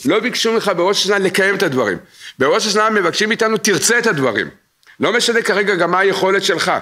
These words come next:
אתה תגיד, "אני רוצה כל יום שעה התבודדות." מה, מינימום, אני רק מתחיל מזה, אני לא זה. זה חדר אחד.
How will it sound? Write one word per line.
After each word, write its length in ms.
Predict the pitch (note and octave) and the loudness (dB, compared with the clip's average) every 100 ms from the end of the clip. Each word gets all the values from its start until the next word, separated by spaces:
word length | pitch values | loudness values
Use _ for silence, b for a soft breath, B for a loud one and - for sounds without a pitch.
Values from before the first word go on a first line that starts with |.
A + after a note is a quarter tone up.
| B B - C#3 | B B -6 -2
אתה 200 | G#3+ G#3 | 0 0
תגיד, 240 | F#3+ F#3+ | 0 0
"אני 160 | F3 G3+ | 0 0
רוצה 260 | F#3+ F#3 | 0 -2
כל 180 | - D#3+ | 0 0
יום 100 | D3+ | 0
שעה 200 | C3 B2 | -2 -2
התבודדות." 560 | A2 F#2+ F#2+ F2+ D2+ - _ _ _ _ | -2 -2 -4 -4 -8 -14 _ _ _ _
מה, 200 | - - | -8 -6
מינימום, 580 | A3+ B3 A3+ C#3 F#2+ - | -2 0 2 0 -2 -4
אני 140 | - D#3 | -4 -2
רק 200 | F3 F3 | -2 -2
מתחיל 340 | D#3+ - G#3+ | -4 0 0
מזה, 260 | C3 F#2 F#2+ | 0 0 -2
אני 80 | G2+ | -2
לא 460 | D3 C#3 B2 A2+ | 0 0 0 -2
זה. 160 | F#2+ F2 - B B B | -2 -6 -10 B B B
זה 180 | A2+ F3+ | -2 0
חדר 380 | F3 F#3 F3 D#3+ | 0 0 0 0
אחד. 280 | - D3+ | 0 -2